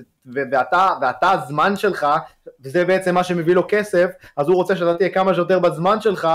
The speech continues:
אז הוא לומד את הפסיכולוגיה של המוח שלך, בשביל לגרום לך להיות כמה שיותר שם, שהזמן שלך יהיה שווה בשבילו כמה שיותר כסף.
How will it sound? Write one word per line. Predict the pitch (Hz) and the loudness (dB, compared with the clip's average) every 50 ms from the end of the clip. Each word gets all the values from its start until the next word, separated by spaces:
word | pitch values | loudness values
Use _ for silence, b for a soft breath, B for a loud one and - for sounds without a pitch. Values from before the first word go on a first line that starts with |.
| 165 | 0
אז | 156 139 | 0 2
הוא | 175 175 | 2 2
לומד | 170 180 190 | 2 2 0
את | 190 | 0
הפסיכולוגיה | 190 160 - 180 - 170 175 185 180 185 | -2 -4 -6 -4 -2 0 2 2 2 0
של | 175 185 175 170 | 0 -2 -2 0
המוח | 175 208 226 214 185 - | 2 2 2 2 2 0
שלך, | - - 160 160 165 - B B B B | -2 0 0 0 0 -2 B B B B
בשביל | 156 151 175 214 202 | -6 -4 -2 -2 0
לגרום | 175 202 208 233 220 | 2 2 2 2 2
לך | 214 202 - 190 | 0 0 2 2
להיות | 202 196 202 208 202 - | 2 4 4 2 2 0
כמה | 226 214 214 208 | 0 0 0 0
שיותר | - 202 190 214 202 | 0 0 2 0 0
שם, | 190 - 247 247 226 226 196 - b b b - | 2 2 4 4 4 2 0 -6 b b b -4
שהזמן | - 165 160 160 - 135 139 143 185 233 285 285 - | -2 -2 -2 -2 -4 -10 -8 -2 0 2 2 2 2
שלך | 254 233 - 214 | 0 0 2 4
יהיה | 208 208 226 226 | 4 4 4 4
שווה | 226 202 190 233 240 | 2 2 2 2 2
בשבילו | 226 160 180 214 262 262 240 | 0 0 -2 2 2 2 2
כמה | 226 208 208 208 | 2 0 -2 0
שיותר | 202 190 208 196 | 0 0 0 0
כסף. | 185 - 202 190 - - | 0 0 0 0 -2 -6